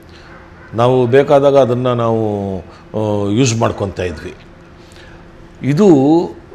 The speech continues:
ಈ ಪೊಲೀಸ್ ವ್ಯವಸ್ಥೆಯಲ್ಲಿ, ಅದ್ರ ಜೊತೆಗೆ ನಾನು ಹೇಳಿದ್ನಲ್ಲ ಈ ಇನ್ಸ್‌ಪೆಕ್ಟ್ರುಗಳು,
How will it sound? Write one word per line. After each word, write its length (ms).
ಈ 580
ಪೊಲೀಸ್ 480
ವ್ಯವಸ್ಥೆಯಲ್ಲಿ, 840
ಅದ್ರ 260
ಜೊತೆಗೆ 400
ನಾನು 180
ಹೇಳಿದ್ನಲ್ಲ 440
ಈ 140
ಇನ್ಸ್‌ಪೆಕ್ಟ್ರುಗಳು, 720